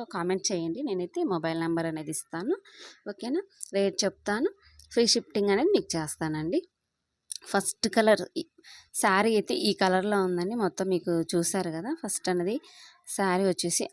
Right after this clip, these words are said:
ఆ కలర్ అనమాట. బ్లౌజ్ అలా ఉంది, శారీ అలా ఉంది. ఓకే, సెకండ్ శారీ వచ్చేసి ఇదిగోండి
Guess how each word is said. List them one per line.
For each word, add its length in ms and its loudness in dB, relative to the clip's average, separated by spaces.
ఆ 120 4
కలర్ 380 0
అనమాట. 340 -2
బ్లౌజ్ 380 0
అలా 280 0
ఉంది, 320 -4
శారీ 320 -4
అలా 240 -6
ఉంది. 260 -8
ఓకే, 280 -4
సెకండ్ 400 -2
శారీ 280 -2
వచ్చేసి 460 -2
ఇదిగోండి 440 0